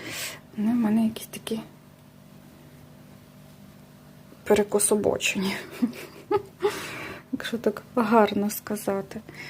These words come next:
М, бачите, вона, вона не встала на своє місце. Вона мала так якби перекрутитися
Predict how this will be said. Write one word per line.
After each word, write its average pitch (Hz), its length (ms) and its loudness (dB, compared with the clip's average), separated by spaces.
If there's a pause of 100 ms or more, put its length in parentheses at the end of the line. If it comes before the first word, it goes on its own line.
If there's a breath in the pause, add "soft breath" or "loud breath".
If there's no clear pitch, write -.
(1120 loud breath)
М, 220 300 4 (540)
бачите, 277 440 2
вона, 226 260 4 (800 loud breath)
вона 214 240 2
не 214 120 6
встала 202 460 0
на 196 100 -2
своє 196 340 -4
місце. 196 440 -2
Вона 208 160 0
мала 208 280 4
так 208 200 -2
якби 196 240 4
перекрутитися 190 1040 0